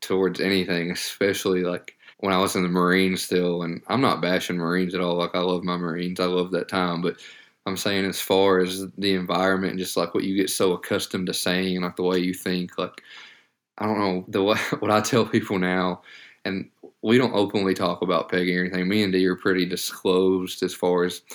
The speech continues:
how we are in that friends group kind of thing, but I have found myself with, like, more open-minded friends or just in general, like, if, if somebody's talking about it, I won't say that I do it, but they'll be like,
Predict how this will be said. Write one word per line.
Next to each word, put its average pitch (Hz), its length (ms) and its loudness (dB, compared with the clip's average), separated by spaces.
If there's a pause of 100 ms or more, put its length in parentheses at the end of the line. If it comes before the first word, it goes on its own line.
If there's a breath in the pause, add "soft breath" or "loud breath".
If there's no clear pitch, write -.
(360 loud breath)
how 95 140 2
we 98 80 4
are 95 180 4
in 95 60 0
that - 180 -4
friends 95 320 0
group 98 220 0
kind 101 200 -2
of 92 80 -6
thing, 101 220 0
but 95 80 2
I 87 100 0
have 95 260 0
found 92 280 0
myself 92 420 -2
with, 92 100 0
like, 87 180 -2
more 90 400 -2 (300 soft breath)
open-minded 92 600 2
friends 90 520 0
or 87 440 0 (120)
just - 240 -6
in 90 140 0
general, 95 360 2
like, 90 180 -2
if, - 180 -8 (200)
if - 80 -4
somebody's 139 320 2
talking 98 360 2
about 90 200 2
it, 92 60 2
I 104 40 4
won't 110 220 2
say 107 180 4
that 95 100 4
I 95 160 4
do 95 220 4
it, 104 180 2 (500 soft breath)
but 95 280 2
they'll 98 160 2
be 98 160 2
like, 92 320 -2